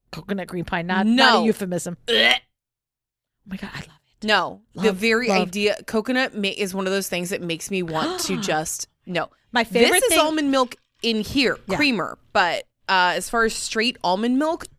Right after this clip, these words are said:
Speaker 2: absolutely
Speaker 1: My
Speaker 2: not.
Speaker 1: favorite thing is when I was a kid and we'd visit my grandparents in Florida for our annual winter break vacation. We'd find actual coconuts, break into them, drink the milk, and then eat raw, pure coconut.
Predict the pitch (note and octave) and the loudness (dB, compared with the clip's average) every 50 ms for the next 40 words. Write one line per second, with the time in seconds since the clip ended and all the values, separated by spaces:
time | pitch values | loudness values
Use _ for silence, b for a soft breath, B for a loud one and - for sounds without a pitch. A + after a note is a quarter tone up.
0 | _ - - F#3+ F#3+ - - G3 F#3 F3+ F3 D#3 E3 F#3 G3+ C3 A3 A#3 A#3+ A#3+ | _ 0 0 0 0 -2 -6 -8 -8 -8 -8 -6 -4 -2 -2 0 2 2 2 2
1 | B3+ D#4+ - - C4+ B3+ B3+ A#3+ B3 A3+ A3 G#3+ G3+ - F#3+ - - A#3+ A#3 G#3+ | 0 -2 -4 -4 -4 -2 -2 -2 -2 -2 -2 -2 -4 -6 -6 -4 -2 -2 0 0
2 | G3+ F#3+ D#3+ - G3 F#3+ - A#3+ A#3+ G3+ G3 G3 F3 - F#3 G3 - - G#3+ G3+ | -2 -2 -2 -2 -4 -4 -4 -6 -6 -4 -6 -4 -2 -2 -4 -4 -4 -4 -4 -4
3 | G3 F#3 - - F3 E3 - - F#3+ F#3 F3+ F3+ F3 E3+ - - F3+ - - F3 | -4 -4 -6 -8 -8 -6 -4 -2 0 0 0 0 -2 -4 -4 -4 -4 -2 -2 -2
4 | E3+ - F3 F#3 F3+ F3+ F3+ F3 E3+ F3 E3+ E3 E3 - F#3+ F#3 - F#3+ E3+ D#3 | -2 -2 -2 -4 -2 -2 -2 -2 -2 -2 -2 -4 -4 -2 -4 -2 -2 -4 -4 -2
5 | F#3 D#3+ D3+ - - - - _ _ _ _ _ - E3+ D#3+ - G#3 F#3 F3 - | -4 -4 -4 -6 -10 -14 -18 _ _ _ _ _ -8 -8 -4 -2 -2 -2 -2 -2
6 | - - D3 C#3+ - _ _ _ _ _ _ _ - F#3+ G3 - - - G#3 G3+ | -4 -6 -6 -8 -10 _ _ _ _ _ _ _ -6 -4 -4 -4 -2 -2 -2 -2
7 | G3+ F#3 - - F#3 F#3+ - - - G3+ F#3+ - - G3+ F3+ - F3+ F3 E3 - | -2 -2 -4 -6 -6 -4 -4 -6 -6 -6 -6 -4 -4 -4 -4 -2 -4 -6 -6 -6
8 | - - F#3+ F3+ E3+ - F#3+ F3+ - - F3 E3+ D#3+ D#3 D3 - _ _ - - | -6 -6 -4 -4 -4 -4 -6 -4 -4 -4 -4 -4 -4 -6 -8 -12 _ _ -10 -6
9 | - G#3 G#3 - - G3 F#3+ F#3+ F3+ E3+ E3 - - - _ _ _ _ _ _ | -4 -4 -4 -4 -4 -4 -2 0 0 0 -2 -4 -10 -18 _ _ _ _ _ _
10 | - G3 F#3 F3+ F3+ - - G#3+ G#3 F#3+ E3+ - - - - F3+ E3+ F3+ F#3 F3+ | -4 -2 -2 -2 -4 -6 -6 -6 -4 -4 -6 -8 -12 -12 -10 -4 -2 2 2 2
11 | F3 E3+ E3+ E3 - - - - G3 F3+ F3 - - - E3+ - - D#3 D3+ C#3+ | 2 2 0 -2 -4 -8 -6 -2 -2 -2 -2 -2 -4 -6 -6 -6 -6 -8 -8 -10
12 | - - | -12 -16